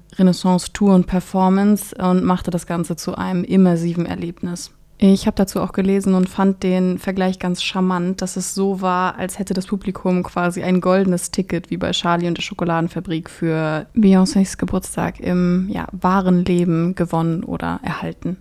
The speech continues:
Billboard schreibt dazu, „She took her audience on a journey through her music, her soul and her message of empowerment to celebrate her big day.“ Und wie zu erwarten, gab es natürlich auch eine Menge an Überraschungen und Specials.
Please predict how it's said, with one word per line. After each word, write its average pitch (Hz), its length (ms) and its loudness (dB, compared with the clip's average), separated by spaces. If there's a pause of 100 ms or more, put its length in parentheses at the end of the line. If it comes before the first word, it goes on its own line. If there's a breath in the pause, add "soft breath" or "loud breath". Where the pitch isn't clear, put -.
(200)
Billboard 220 340 4
schreibt 214 300 -2
dazu, 196 400 0
„She - 180 -2
took 214 240 -6
her - 100 -4
audience 196 520 0
on 185 80 0
a 185 40 0
journey 196 560 0
through 196 220 -4
her 190 80 0
music, 202 560 0
her 185 80 -4
soul 190 480 -6
and 196 140 -4
her 190 100 -4
message 185 460 -6
of 196 100 -14
empowerment 185 540 -4
to 190 80 -12
celebrate 185 640 -8
her 180 140 -4
big - 280 -12
day.“ 202 320 -4 (400)
Und 202 300 8
wie 202 100 4
zu - 160 -2
erwarten, 196 420 0
gab 185 200 0
es 202 100 -6
natürlich 185 460 -4
auch - 100 -12
eine 185 160 -2
Menge 95 320 2
an 92 80 -2
Überraschungen - 600 -4
und - 120 -6
Specials. - 560 -10